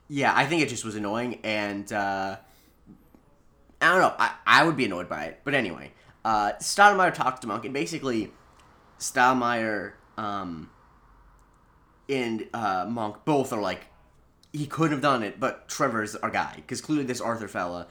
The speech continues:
is a schmuck, but he didn't do anything. Um, and so,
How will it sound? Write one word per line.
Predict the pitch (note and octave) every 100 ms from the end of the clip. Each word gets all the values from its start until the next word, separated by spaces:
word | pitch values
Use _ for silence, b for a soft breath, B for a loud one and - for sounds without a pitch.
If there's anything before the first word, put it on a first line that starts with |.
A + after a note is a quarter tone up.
| B B -
is | A2+
a |
schmuck, | G#2+ - C#3+ F#2+ -
but | G#2+
he | B2
didn't | G#2+ F#2+
do | F2 E2
anything. | B1+ A1+ D2+ B B B -
Um, | G#2+ G2 F#2 F2+ B B _
and | B2 A2+ A2+
so, | B2+ A2 G#2 G2+